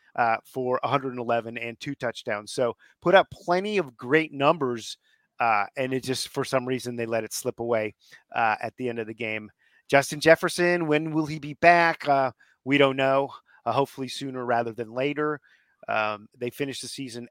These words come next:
at Green Bay and at Detroit, and they do need to find a couple W's.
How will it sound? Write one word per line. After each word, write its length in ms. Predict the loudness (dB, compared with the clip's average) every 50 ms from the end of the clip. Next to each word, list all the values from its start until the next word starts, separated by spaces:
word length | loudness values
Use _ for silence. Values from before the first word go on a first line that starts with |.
| _ -4
at 220 | -2 -2 -2 -4
Green 300 | -8 -10 -10 -8 -8 -4
Bay 220 | -2 0 0 0 -2
and 100 | -6 -8 _ -4
at 220 | -2 0 0 -2 _
Detroit, 720 | -10 -12 -10 -12 -10 -8 -4 -2 -2 -2 -2 -4 -8 -18 -20 _ _ _ _
and 100 | -12 -10
they 160 | -10 -10 -12 _ -10
do 240 | -8 -8 -6 -6 -6
need 180 | -6 -6 -6 -8
to 60 | -8
find 260 | -6 -6 -6 -6 -8
a 60 | -8
couple 240 | -8 -8 -8 -8 -6
W's. 640 | -6 -4 -6 -6 -8 -14 -18 -18 -20 -20 -20 -20